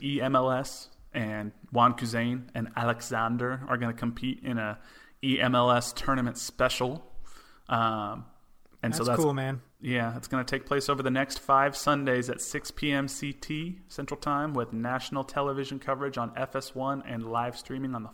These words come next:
Speaker 1: Fox Sports app.
Speaker 2: Kuzain kicked some ass over the weekend against the, uh, Nashville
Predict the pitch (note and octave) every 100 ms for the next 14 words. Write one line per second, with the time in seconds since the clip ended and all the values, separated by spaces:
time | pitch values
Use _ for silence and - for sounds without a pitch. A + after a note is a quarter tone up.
0 | - B2 - - B2 B2 - - - -
1 | - - - _ _ _ _ _ _ -
2 | - - D3 D3+ D#3+ D#3+ - E3 - D3+
3 | E3 F3 - E3+ D3+ C#3 F#3 A3+ F3+ F3+
4 | G#3 - _ - D3 D3+ C#3 - D3+ D3
5 | C#3+ C#3+ C#3 B2+ _ _ _ _ _ _
6 | - D3 F#3 - D#3+ C#3+